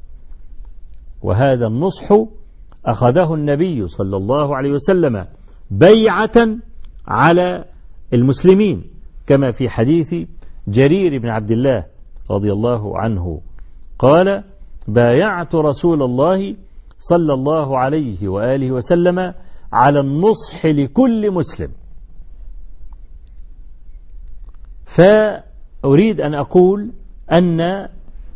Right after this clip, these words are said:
آه، جرير بن عبد الله رضي الله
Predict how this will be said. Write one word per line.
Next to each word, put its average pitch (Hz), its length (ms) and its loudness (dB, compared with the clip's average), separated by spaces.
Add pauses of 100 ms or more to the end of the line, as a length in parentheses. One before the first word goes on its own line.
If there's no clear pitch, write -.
آه، 120 680 0 (1300)
جرير 165 420 6
بن 165 120 -4
عبد 165 180 0
الله 208 340 -2 (260)
رضي 151 280 2
الله 147 460 0